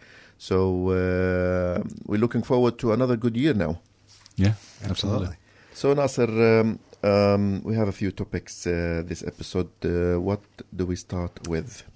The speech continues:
Speaker 3: Um, well, we're going to talk about a number of different things, but first we'll hear from, um, Shams Musa, who's gonna tell us about an activity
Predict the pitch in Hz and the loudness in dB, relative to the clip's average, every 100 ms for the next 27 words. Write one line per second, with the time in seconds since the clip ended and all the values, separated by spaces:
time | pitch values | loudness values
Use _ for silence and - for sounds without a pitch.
0 | _ _ _ - 131 127 127 127 127 143 | _ _ _ -8 -6 -4 -4 -4 -6 -6
1 | 175 127 - 143 139 117 110 107 117 117 | -6 -6 -4 -4 -4 -4 -4 -2 -2 -4
2 | 104 104 107 101 110 101 98 139 131 - | -6 -6 -6 -4 -6 -6 -6 -2 -2 -4
3 | 107 - 110 - - 107 104 101 98 123 | -8 -6 -8 -6 -6 -2 -2 -2 -2 0
4 | 117 - 113 117 95 98 95 101 92 101 | 2 2 2 0 -2 -2 0 0 0 -2
5 | 95 101 92 92 85 98 - 113 101 98 | -4 -2 -2 -2 -4 -6 -6 -4 -2 -2
6 | 95 92 | -2 -2